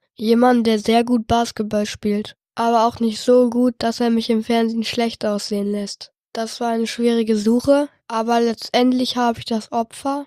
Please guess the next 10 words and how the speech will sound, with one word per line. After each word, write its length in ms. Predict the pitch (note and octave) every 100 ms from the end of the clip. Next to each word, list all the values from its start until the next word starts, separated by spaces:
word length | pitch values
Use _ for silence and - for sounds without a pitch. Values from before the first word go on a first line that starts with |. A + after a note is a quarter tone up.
| _
äh, 180 | - A#3
mein 220 | A3+ A3
Interviewpartner, 920 | A3 B3 C4 B3+ B3 A#3+ B3 B3+ C4 C4
<laughs> 60 | -
gefunden. 800 | A3 - G3 G#3+ G3 - G3 F3 _ _ -
Sein 360 | G#3 A3 A3
Name 320 | A3 A#3 B3
ist 260 | A#3 G#3+ -
Jonas 460 | A3+ A3 A3 G#3+ -
Weitzel 480 | G#3 G3+ G#3+ G3+